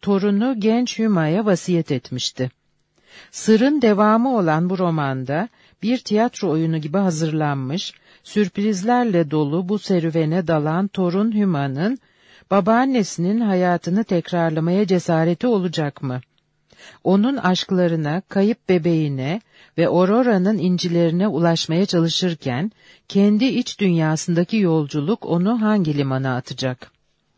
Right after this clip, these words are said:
Nermin Bezmen, gelenekselden naife ve klasiğe, minyatürden özgün baskıya ve restorasyona uzanan sanat yelpazesini,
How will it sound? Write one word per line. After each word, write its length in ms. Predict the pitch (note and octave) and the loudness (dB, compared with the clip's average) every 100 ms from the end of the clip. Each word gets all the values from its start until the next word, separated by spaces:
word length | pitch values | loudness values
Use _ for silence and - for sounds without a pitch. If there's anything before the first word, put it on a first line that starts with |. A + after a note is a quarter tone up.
| _ _ _ _ _ _ _ _ _ _ _ _ _ _ _ _ _ - - - | _ _ _ _ _ _ _ _ _ _ _ _ _ _ _ _ _ -20 -12 2
Nermin 560 | G#3 A3 A#3 D4 D#4 | 4 6 6 4 4
Bezmen, 640 | B3 A#3+ F#3 E3+ D3+ A3+ A3+ | 6 6 4 2 2 0 2
gelenekselden 1120 | G3+ G#3 G#3+ A3 - A#3 A3 G#3+ A#3 C4 A#3+ | 4 4 4 2 0 2 4 4 2 4 4
naife 500 | F#3+ F#3 F3+ F3+ G#3+ | 4 4 2 -2 -2
ve 140 | G#3 | 0
klasiğe, 760 | G3 F3 D3+ D3+ D#3 C3+ C3+ A#3 - _ _ _ | -2 0 -2 -2 -2 0 0 -4 -10 _ _ _
minyatürden 960 | E3+ G3 G#3 G#3 - G#3+ F#3 G#3 A#3 C4+ | 2 4 6 4 2 -2 0 0 0 0
özgün 520 | F#3+ F#3+ F3 A3+ A3+ | 0 0 0 0 2
baskıya 720 | F3+ D#3 - - D3 C3 F3+ G3+ | 2 0 -2 -2 0 0 0 2
ve 160 | F3+ | 2
restorasyona 880 | F3 F#3+ - F#3 F#3 F#3 F#3 F#3 A3 | 4 2 0 0 0 0 -2 0 0
uzanan 420 | F3+ E3+ D#3 D#3 | 0 0 0 -2
sanat 420 | F#3+ F3+ F#3 G3 | 0 2 2 2
yelpazesini, 1040 | F#3 D3 C3 C#3 C3 C3 B2 C3+ B2+ D#3 | 2 0 0 -2 -2 -4 -6 -6 -4 -4